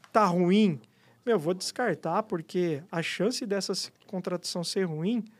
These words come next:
é grande, porque se o edital já tá confuso, imagina a contratação. Então, você já tem uma primeira eliminação ali. Lógico, você não vai avaliar só isso,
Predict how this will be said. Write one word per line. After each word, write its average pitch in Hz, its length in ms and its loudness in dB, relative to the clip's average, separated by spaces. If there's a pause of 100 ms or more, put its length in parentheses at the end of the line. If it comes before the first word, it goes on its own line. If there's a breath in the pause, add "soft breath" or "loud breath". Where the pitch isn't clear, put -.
(580 soft breath)
é 302 80 -2
grande, 311 420 0
porque 190 280 -2
se 220 120 -6
o 247 40 0
edital 240 380 -2
já 247 100 0
tá 226 160 -2
confuso, 214 720 2 (480 soft breath)
imagina 311 360 -4
a - 20 -8
contratação. 247 760 -2 (720 soft breath)
Então, 277 120 -6
você 277 200 -4
já 269 120 0
tem 285 140 -4
uma 247 140 0
primeira 180 340 0
eliminação 151 640 -4
ali. 143 280 -6 (840)
Lógico, 202 300 6
você 143 180 0
não 262 100 -2
vai 226 140 6
avaliar 151 380 0
só 156 180 -4
isso, 156 320 -4